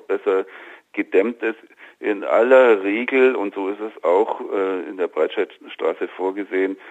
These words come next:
ähm, ist ein Neubau, eben weil er neu ist, viel teurer als ein Altbau, ähm, und damit, ähm, steigen entweder die Mieten oder es gibt einen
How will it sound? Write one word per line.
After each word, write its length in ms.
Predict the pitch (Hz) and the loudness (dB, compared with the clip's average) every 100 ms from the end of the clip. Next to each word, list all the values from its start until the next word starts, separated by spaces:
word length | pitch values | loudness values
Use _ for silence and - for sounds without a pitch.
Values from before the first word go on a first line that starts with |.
| - - _ - | -20 -20 _ -6
ähm, 360 | 101 95 87 | -2 -2 -4
ist 180 | 98 - | -8 -8
ein 160 | 87 87 | -8 -4
Neubau, 640 | 87 104 107 107 110 104 | 0 0 4 6 6 4
eben 180 | 95 95 | 0 2
weil 180 | 90 104 | 4 4
er 80 | |
neu 340 | 95 92 104 101 | 2 2 0 0
ist, 80 | - - - _ - - | -4 -20 -20 _ -20 -20
viel 120 | - 110 | -16 -10
teurer 480 | - 98 104 104 | 0 4 6 6
als 280 | 90 95 104 | 6 4 2
ein 160 | 95 90 | -4 -4
Altbau, 600 | 65 104 - 101 104 110 - - _ - | 0 0 2 2 4 2 -4 -20 _ -16
ähm, 380 | - 98 95 92 | -8 -6 -6 -8
und 320 | 95 92 90 | -8 -8 -2
damit, 420 | 82 87 98 85 - - _ _ _ - | 0 0 -2 -8 -18 -20 _ _ _ -8
ähm, 440 | 95 92 92 95 - | -4 -2 -4 -10 -12
steigen 340 | - 92 104 90 | 0 2 2 -2
entweder 340 | - 110 101 | -6 -4 -6
die 160 | 98 92 | -8 -14
Mieten 360 | 87 104 - | -14 -14 -10
oder 200 | 98 95 | -6 -4
es 120 | 95 - | -4 -6
gibt 220 | 95 - | -14 -10
einen 280 | 92 90 | -10 -10